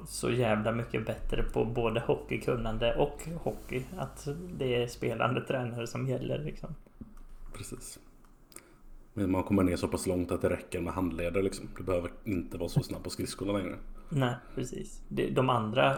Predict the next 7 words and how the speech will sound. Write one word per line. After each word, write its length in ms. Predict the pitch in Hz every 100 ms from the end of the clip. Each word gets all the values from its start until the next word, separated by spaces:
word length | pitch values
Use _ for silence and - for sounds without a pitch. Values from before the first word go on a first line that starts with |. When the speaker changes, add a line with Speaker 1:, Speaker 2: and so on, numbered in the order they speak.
| -
Speaker 1:
kan 220 | - 120
väl 160 | 117 120
antagligen 520 | 123 123 117 113 113
bara 340 | 120 113 113 131
åka 200 | 131 135
skridskor. 520 | 127 123 - - - - - - - - - - - - - - -
Speaker 2:
Ja, 360 | - 101 95